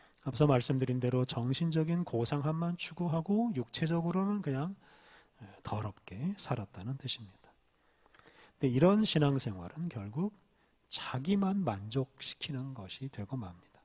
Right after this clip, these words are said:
정신적으로 깨달은 것에만 만족하고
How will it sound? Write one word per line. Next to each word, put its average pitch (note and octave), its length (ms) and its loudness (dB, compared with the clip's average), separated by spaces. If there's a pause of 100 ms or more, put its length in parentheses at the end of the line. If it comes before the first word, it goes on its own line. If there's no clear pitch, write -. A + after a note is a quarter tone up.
(1120)
정신적으로 A#2 680 0
깨달은 F3 540 0
것에만 D3 380 2
만족하고 A2+ 920 -2